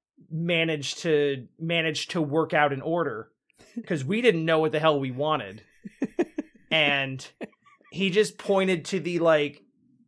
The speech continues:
Speaker 1: he pointed to the thing that was like a, it was like an udon with, uh, with, like, shrimp tempura.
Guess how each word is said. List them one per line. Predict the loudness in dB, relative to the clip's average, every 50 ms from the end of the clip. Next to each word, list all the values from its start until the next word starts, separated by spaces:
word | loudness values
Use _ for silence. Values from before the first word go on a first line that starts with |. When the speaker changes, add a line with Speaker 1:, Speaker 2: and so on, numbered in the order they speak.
| _ _ _ _ _ _ _ _ _ _ -6
Speaker 1:
he | -4 -4
pointed | -2 2 4 4 4 4 2 0
to | -2 -4
the | -4 -4
thing | -2 -2 -2 0 0
that | 0 0 0
was | 2 4
like | 4 4 4 4
a, | 2 2 2 2
it | 0 0
was | 0 2
like | 0 0 -2
an | -4
udon | -6 -4 -2 0 2 2 2 2 0 0
with, | -2 -4 -4 -4 -4 -4
uh, | -4 -2 -2 -4 -4 -4 -6
with, | -8 -8 -6
like, | -8 -8 -8
shrimp | -8 -8 -8 -6 -6
tempura. | -6 -4 -2 0 2 2 2 0 -2